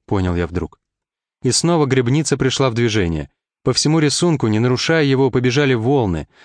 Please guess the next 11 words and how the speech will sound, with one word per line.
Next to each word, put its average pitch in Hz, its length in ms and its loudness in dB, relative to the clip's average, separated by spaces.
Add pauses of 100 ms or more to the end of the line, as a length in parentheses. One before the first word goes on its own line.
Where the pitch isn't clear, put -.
затем 127 340 0
лучи 139 260 0
солнца 131 380 0
отделились 123 440 0
от 123 100 -2
пульсирующего 117 680 0
желтым 131 420 0
и - 20 -2
красным 120 360 -2
материнского 113 560 -2
гриба, 117 400 0